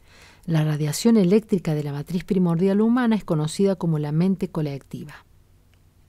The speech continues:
El campo colectivo de conciencia enfocado por toda la raza humana. La mente colectiva permea y unifica la raza,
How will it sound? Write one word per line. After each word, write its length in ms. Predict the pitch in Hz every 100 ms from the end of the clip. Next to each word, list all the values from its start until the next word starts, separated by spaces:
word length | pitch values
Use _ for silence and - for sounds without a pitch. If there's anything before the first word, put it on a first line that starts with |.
| _
El 200 | 175 156
campo 380 | 175 185 175 165
colectivo 600 | 165 147 - 226 220 214
de 120 | 175
conciencia 640 | 156 151 - 175 175 165
enfocado 600 | 160 156 151 143 196 208
por 240 | 196 151 151
toda 440 | - 202 208 214
la 140 | 185 156
raza 340 | 160 160 170
humana. 380 | 156 143 131 139 -
La 60 | 165
mente 280 | 175 165
colectiva 600 | 170 170 160 160 226 220
permea 720 | 208 160 147 156 190 220 226
y 80 | 220
unifica 540 | 175 156 156 185 170 180
la 120 | 165
raza, 480 | 196 220 - -